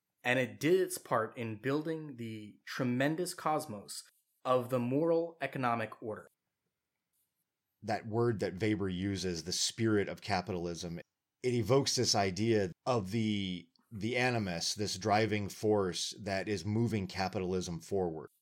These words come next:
Speaker 2: It's propelling capitalism along the way. It doesn't, uh, it doesn't rely on a, on a simplistic explanation of just simply calling it greed.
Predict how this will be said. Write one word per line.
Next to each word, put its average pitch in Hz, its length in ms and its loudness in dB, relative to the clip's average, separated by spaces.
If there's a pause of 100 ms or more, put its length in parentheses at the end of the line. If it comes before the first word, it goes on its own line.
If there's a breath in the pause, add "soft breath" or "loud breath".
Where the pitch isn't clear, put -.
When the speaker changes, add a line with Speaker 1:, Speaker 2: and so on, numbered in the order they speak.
(240)
Speaker 2:
It's 98 160 -6
propelling 107 560 0
capitalism 87 720 -4
along 85 320 -4
the 80 80 -8
way. 82 300 -4 (520)
It 123 200 -4
doesn't, 180 420 2
uh, 104 260 0
it 110 100 -6
doesn't 151 220 0
rely 117 420 2
on 107 120 0
a, 90 180 -4
on 107 140 -4
a 101 40 -2
simplistic 110 800 0
explanation 90 920 -4
of 98 340 -4 (560)
just 117 180 2
simply 117 320 2
calling 110 440 0
it 92 180 -6
greed. 90 480 -4